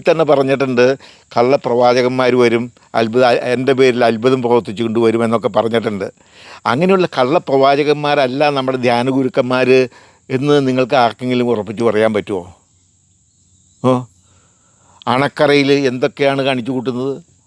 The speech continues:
അട്ടപ്പാടിയിൽ എന്തൊക്കെയാണ് കാണിച്ചു കൂട്ടുന്നത്, ഡിവൈൻ ധ്യാന കേന്ദ്രത്തിൽ എന്തൊക്കെയാണ് കാണിച്ചു കൂട്ടുന്നത്? യേശുക്രിസ്തു ആകെ ജീവിച്ചിരുന്നപ്പോഴത്തേക്ക് ആകെപ്പാട് മുപ്പത്തഞ്ച്, ഈ മൂന്ന് വർഷം കൊണ്ട് മുപ്പത്തഞ്ചോ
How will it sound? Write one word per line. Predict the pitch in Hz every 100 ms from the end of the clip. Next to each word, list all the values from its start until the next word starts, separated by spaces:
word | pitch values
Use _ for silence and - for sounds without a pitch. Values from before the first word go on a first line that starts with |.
| -
അട്ടപ്പാടിയിൽ | 117 - 123 143 139 139 135
എന്തൊക്കെയാണ് | 135 120 139 135
കാണിച്ചു | 127 123 131
കൂട്ടുന്നത്, | 127 127 127 139 135 _ _ _ _ _ _ - 120
ഡിവൈൻ | 131 143 147 131
ധ്യാന | 127 127 135
കേന്ദ്രത്തിൽ | 135 131 127 135 131
എന്തൊക്കെയാണ് | 127 117 135 127
കാണിച്ചു | 123 120 123
കൂട്ടുന്നത്? | 123 120 120 135 135 _ _ _ _ 110
യേശുക്രിസ്തു | 113 120 156 123 139 180 156
ആകെ | 156 151
ജീവിച്ചിരുന്നപ്പോഴത്തേക്ക് | 151 139 160 147 143 143 151 147
ആകെപ്പാട് | 147 131 151 151
മുപ്പത്തഞ്ച്, | 131 143 120 139 143 156 - -
ഈ | 139
മൂന്ന് | 139 143 147
വർഷം | 131 147 147
കൊണ്ട് | 143 139
മുപ്പത്തഞ്ചോ | 127 123 135